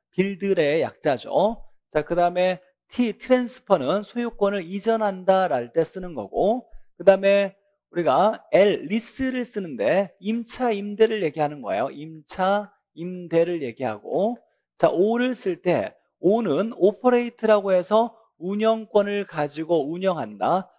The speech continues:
또는 오운을 써서 보-, 소유권을 보유한다. 이때 O를 쓸 수 있죠. 그래서 이 알파벳 네 개를 좀 기억해놔야 돼요. 자, 준공하면 B,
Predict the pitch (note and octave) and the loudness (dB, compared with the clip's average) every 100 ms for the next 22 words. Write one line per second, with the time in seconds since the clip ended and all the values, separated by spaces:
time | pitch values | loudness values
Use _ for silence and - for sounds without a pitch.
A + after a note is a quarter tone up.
0 | _ F3+ E3+ - F3 G#3+ A3+ A#3 A3+ A3 | _ -4 -4 -2 0 0 0 -2 -4 -4
1 | G#3+ - E3 D3 F3 G#3+ - E3 D#3 A#3 | -6 -2 -4 2 2 2 -4 -18 -8 -6
2 | A#3 A3+ G3+ F#3 F3+ - E3+ F3+ D3 A2 | -6 0 0 2 -2 0 0 2 -2 0
3 | G#2 E3 G3+ - _ - - D#3 D#3+ G3 | 0 2 0 -8 _ -8 0 2 2 2
4 | F#3 F3+ E3+ D#3+ E3 - A#2+ G#3 A3+ _ | 0 -6 -6 -6 -6 -2 2 2 -2 _
5 | _ - - D3+ C#3+ - - C#3 C#3+ - | _ -16 -2 -2 -2 -10 -2 2 2 2
6 | E3 E3+ F3 - C#3 E3+ F3+ F3+ E3 D3+ | 2 4 2 2 0 2 0 -2 -6 -6
7 | E3+ D3+ D#3 B2+ G#2 - C3+ F#3 A#3+ - | -4 -2 -2 -2 -2 -4 0 0 0 -8
8 | _ _ _ _ D#3 - F#3 G#3 G#3 G3+ | _ _ _ _ 0 0 -4 -2 0 2
9 | F#3+ F#3+ F3 - G3 F#3+ B2+ - | 0 -2 -4 -6 -6 -2 -4 -6